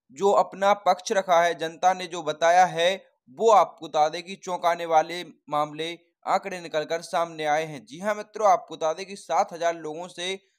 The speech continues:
सर्वे किया गया, जिसमें सबसे पहले नंबर पर भाजपा दिखी।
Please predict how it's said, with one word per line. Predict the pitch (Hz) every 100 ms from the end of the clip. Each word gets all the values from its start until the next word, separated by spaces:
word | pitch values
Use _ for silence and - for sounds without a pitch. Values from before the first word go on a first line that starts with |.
| _
सर्वे | - 180 185 226
किया | 226 196
गया, | 180 180 196
जिसमें | 175 175 180 185 190 - _
सबसे | _ 180 185 226
पहले | 208 180 175
नंबर | 170 165 170 165
पर | 160 170 - _ _ -
भाजपा | 160 185 - 220
दिखी। | 180 156 190